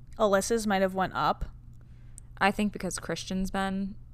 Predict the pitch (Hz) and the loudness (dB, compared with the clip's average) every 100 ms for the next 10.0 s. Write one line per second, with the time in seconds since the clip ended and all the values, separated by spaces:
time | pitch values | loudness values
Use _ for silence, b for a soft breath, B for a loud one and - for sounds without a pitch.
0 | - - - 175 160 175 175 180 190 196 | -18 -18 -10 -4 -2 -2 -4 -4 0 0
1 | 208 208 202 196 202 196 196 190 170 170 | 0 -2 -2 -2 0 0 0 0 2 0
2 | 175 151 - - 220 233 214 190 175 - | 0 0 0 2 6 8 8 6 2 2
3 | 302 392 381 - 233 202 180 185 185 175 | 4 6 4 2 4 6 4 2 -2 0
4 | - 254 349 294 277 254 220 214 208 - | 6 8 8 8 6 8 8 8 4 4
5 | 233 220 220 208 202 202 190 - 202 196 | 4 6 8 8 6 8 6 6 2 0
6 | - 208 185 180 - 202 185 190 190 180 | -4 2 6 6 6 0 0 0 4 4
7 | 180 - - 180 - 190 180 180 269 403 | 2 -2 -4 -2 0 2 6 8 10 10
8 | 427 359 208 170 190 208 220 220 214 240 | 8 8 10 10 8 6 10 10 8 4
9 | 233 233 240 220 180 139 165 165 - - | 4 6 6 8 6 6 4 2 -2 -12